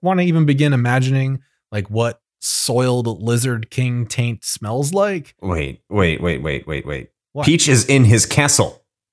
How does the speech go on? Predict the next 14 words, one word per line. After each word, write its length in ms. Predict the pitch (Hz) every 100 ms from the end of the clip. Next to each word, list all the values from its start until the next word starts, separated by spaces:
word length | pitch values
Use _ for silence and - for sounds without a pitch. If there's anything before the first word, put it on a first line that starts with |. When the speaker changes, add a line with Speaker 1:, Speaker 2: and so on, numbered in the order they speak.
| _ _ _ _ -
Speaker 1:
Y-, 200 | 117 - _ _
y-, 160 | 117 - _
yes. 640 | 107 104 120 143 - - - _ _ -
Speaker 2:
Locked 260 | 123 127 147
up. 240 | - -
Speaker 1:
Ar-, 140 | - - 151 165
arguably 420 | 160 147 127 117
against 280 | 110 104 -
her 100 | 101
will. 360 | 95 92 98
That's, 280 | 104 110 -
it's 140 | 110 -
debatable, 760 | 104 101 104 85 82 85 85 _
but 220 | 87 87